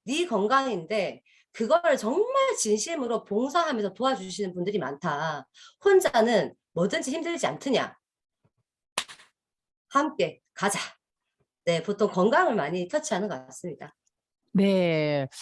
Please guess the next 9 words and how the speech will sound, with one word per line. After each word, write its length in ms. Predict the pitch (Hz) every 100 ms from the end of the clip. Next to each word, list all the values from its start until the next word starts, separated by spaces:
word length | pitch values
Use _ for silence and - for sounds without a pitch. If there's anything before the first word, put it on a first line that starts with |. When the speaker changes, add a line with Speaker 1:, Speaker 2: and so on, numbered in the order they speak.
| - 180
Speaker 2:
예전에는 680 | 214 285 269 240 220 214 -
바디 300 | 180 233 277
라인에 680 | 143 233 294 226 208 294 233
집중하셨다면 800 | - 208 262 226 208 202 180 165
지금은 520 | - 214 214 190 185 170
뉴스킨 640 | 196 - - 254 285 294
티알 300 | - 330 320
구공을 280 | 277 214 190
만나면서 720 | 190 190 165 156 196 170